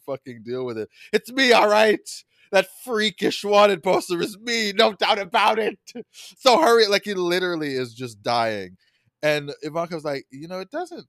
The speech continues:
it doesn't look like you." He's like, "Then don't make me say it. I was coughing up blood there, damn it." Um, so even though Ivankov cannot provide any information, obviously, on the whereabouts, uh, of Straw Hat, um,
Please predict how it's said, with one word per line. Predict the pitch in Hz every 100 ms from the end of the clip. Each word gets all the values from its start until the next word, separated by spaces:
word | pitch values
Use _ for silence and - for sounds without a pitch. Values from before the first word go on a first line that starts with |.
| -
it | -
doesn't | 359 320
look | 135 262 -
like | 139 117 -
you." | 127
He's | 135
like, | 165 165
"Then | - 262
don't | - 311
make | 254 226
me | 226
say | 240 240 233
it. | 302 - - _ _ _ - 311
I |
was | 262 -
coughing | - - 196
up | 247 277
blood | 277 277 220
there, | 208 190
damn | 185 202 240
it." | 233 - - - _ - -
Um, | 147 151 151 147 147 143 _ _ _ _ _ - -
so | - - 160 151 147 139 - _ _ _ _
even | 175 202 240
though | 208 175 165 165 170 - -
Ivankov | 135 147 143 135 117
cannot | - 131 123 113
provide | 113 107 104 110
any | 107
information, | 104 107 98 92 95
obviously, | 85 82 90 87 87
on | 90 92
the | 92
whereabouts, | 95 104 104 85 80 62 - - - _ _ -
uh, | 95 85 82
of | - 90
Straw | - 98 82
Hat, | 147 69 76 - - 85
um, | 78 76